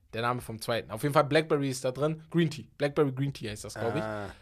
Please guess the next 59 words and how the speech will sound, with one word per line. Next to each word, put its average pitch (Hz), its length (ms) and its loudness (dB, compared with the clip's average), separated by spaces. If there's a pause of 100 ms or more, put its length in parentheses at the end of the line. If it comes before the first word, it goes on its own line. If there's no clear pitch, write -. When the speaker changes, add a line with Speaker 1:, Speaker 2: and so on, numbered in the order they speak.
Speaker 1:
Aber 131 220 6
schmeckt 135 320 0
richtig 104 280 -2
Speaker 2:
Nee, - 40 -14
Speaker 1:
geil. 160 260 6
Speaker 2:
Black 107 200 -2
Tea, - 80 -12
Speaker 1:
Also, 127 180 -2
Speaker 2:
glaub 131 80 -2
ich, - 60 -18
ist - 100 -14
das. - 300 -16
Ja, 85 220 -6
ja. 85 40 -10
Speaker 1:
Black 135 220 0
Tea, 143 140 0
also 135 180 6
auf 135 120 -2
jeden 151 120 2
Fall 139 240 6
die, 127 280 -4
ähm, 110 540 -4
Sorten 139 340 2
schmecken 185 380 4
mir 160 160 4
eigentlich - 300 0
alle 220 180 6
sehr 214 160 2
gut. 226 240 -8
Vor 180 140 2
allem 180 100 2
die 165 120 -2
Eistee-Sorten. 185 680 0
Bei 147 80 2
den 151 120 0
Energy 160 360 -2
Drinks 156 240 0
bin 156 120 -4
ich 139 80 -2
noch 139 140 -2
nicht 160 200 -4
so 147 200 -2
drin. 180 400 -2 (480)
Das 131 140 -10
ist - 80 -4
nicht 151 120 0
so 139 100 -2
mein 165 360 4
Fall, 165 360 4
würde 156 120 0
ich 151 100 -4
sagen. 143 280 4
Aber 131 160 0
die 127 160 -6
Eistee-Sorten 135 760 0
auf 113 160 -10
jeden 117 180 -6
Fall 110 300 -8
sehr, 113 600 0